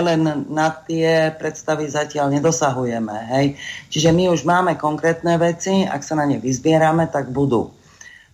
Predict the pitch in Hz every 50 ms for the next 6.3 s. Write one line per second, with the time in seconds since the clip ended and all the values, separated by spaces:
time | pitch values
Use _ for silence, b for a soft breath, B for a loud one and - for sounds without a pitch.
0 | _ - 123 127 127 127 127 131 127 127 131 - 160 - 170 - 170 170 170 165
1 | - - - 160 143 143 143 139 139 139 139 135 135 139 143 135 - - - _
2 | B B B B B - - 165 165 170 165 170 170 - - 170 170 165 160 160
3 | 160 156 147 - - 156 156 151 147 147 156 160 165 143 123 131 147 147 139 139
4 | - 165 165 160 160 160 - - 160 151 151 156 139 143 143 139 135 127 131 139
5 | 151 151 - - - 170 170 165 160 160 170 170 165 - - 180 175 165 - 151
6 | 147 151 151 147 147 B